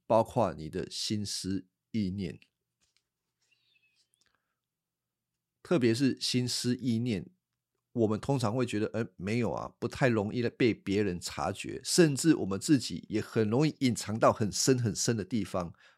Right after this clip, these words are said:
然后用一些事情把它覆盖起来。啊，但是吼，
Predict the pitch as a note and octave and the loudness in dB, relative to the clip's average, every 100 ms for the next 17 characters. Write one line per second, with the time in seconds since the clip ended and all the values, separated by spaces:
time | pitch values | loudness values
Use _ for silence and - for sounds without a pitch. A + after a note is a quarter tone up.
0 | _ E2+ A#2 A#2 A#2 - - G#2 G2 - | _ -6 -2 -2 -2 -6 -4 -4 -4 -4
1 | - D#2+ D2 E2 - F#2+ F2+ - - - | -6 -6 -6 -6 -10 -4 -4 -4 -12 -16
2 | _ _ _ _ _ _ _ _ _ _ | _ _ _ _ _ _ _ _ _ _
3 | _ _ _ _ _ _ _ _ _ - | _ _ _ _ _ _ _ _ _ -2
4 | D3 A#2+ C3 F2+ C#2+ G1+ - | 0 0 -2 -2 -6 -8 -16